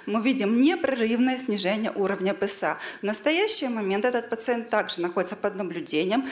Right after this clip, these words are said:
П С А менее одного нанограмм на миллилитр, нет признаков прогрессирования или рецидива, и пациент в нашем лечении не нуждается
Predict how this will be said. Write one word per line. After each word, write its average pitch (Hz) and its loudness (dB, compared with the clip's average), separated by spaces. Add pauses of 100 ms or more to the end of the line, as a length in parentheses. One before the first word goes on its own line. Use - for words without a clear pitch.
(180)
П 220 2
С - 2
А 240 2
менее 214 0
одного 175 -2
нанограмм 175 0
на 175 2
миллилитр, 180 0 (300)
нет 254 2 (180)
признаков 175 -2 (260)
прогрессирования 320 2 (500)
или 247 2
рецидива, 185 -2 (760)
и 220 0
пациент 220 0
в 175 -8
нашем 208 0
лечении 233 0
не 190 -2
нуждается 156 -2